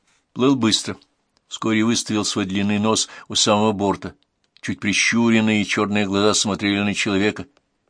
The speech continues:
Бзоу качался в волнах, то сжимая, то расслабляя пробку в дыхале. «Долго пришлось тебя ждать», — улыбнулся Дауд.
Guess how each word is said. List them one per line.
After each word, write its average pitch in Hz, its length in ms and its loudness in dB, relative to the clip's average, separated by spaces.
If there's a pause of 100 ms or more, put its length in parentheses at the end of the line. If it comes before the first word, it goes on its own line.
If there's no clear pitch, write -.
(100)
Бзоу 104 260 0
качался 101 520 -2
в - 20 0
волнах, 98 340 4
то 95 160 -2
сжимая, 95 460 2
то 95 100 -8
расслабляя 92 600 0 (240)
пробку 95 480 0
в 82 100 -8
дыхале. 90 420 -2 (800)
«Долго 135 640 6
пришлось 123 560 -2
тебя 117 300 -2
ждать», — 98 420 0
улыбнулся 92 540 -4
Дауд. 87 280 -8